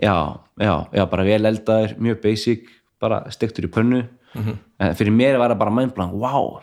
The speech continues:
Speaker 1: fiskur getur actually verið bara góður, sko.
Speaker 2: Mhm. Ég, ég, sko, ég er á missjóni núna sem
Speaker 1: Já.
Speaker 2: að bara búin að vera lengi.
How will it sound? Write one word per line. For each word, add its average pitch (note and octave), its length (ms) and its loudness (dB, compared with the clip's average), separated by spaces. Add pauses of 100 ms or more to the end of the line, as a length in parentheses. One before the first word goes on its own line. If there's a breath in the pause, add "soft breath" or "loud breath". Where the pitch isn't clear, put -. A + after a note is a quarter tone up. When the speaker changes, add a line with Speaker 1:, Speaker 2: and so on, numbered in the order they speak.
(100)
Speaker 1:
fiskur C3 320 -2
getur A#2+ 220 0
actually A#2 280 -2
verið C3 280 -2
bara A#2+ 220 -4 (360)
góður, A#2+ 240 2
sko. - 180 -8 (100)
Speaker 2:
Mhm. - 680 -2 (440 loud breath)
Ég, A#2+ 160 0
ég, B2 220 2
sko, - 160 0
ég A#2+ 360 2
er B2+ 60 0
á B2+ 80 2
missjóni G#2 560 -2
núna G2 420 -4
sem G2+ 140 -6
Speaker 1:
Já. A2+ 80 2
Speaker 2:
að F#2 200 -4
bara G2 240 -2
búin G2+ 220 -6
að G2+ 160 -2
vera F#2+ 260 -6 (360)
lengi. G#2 320 -8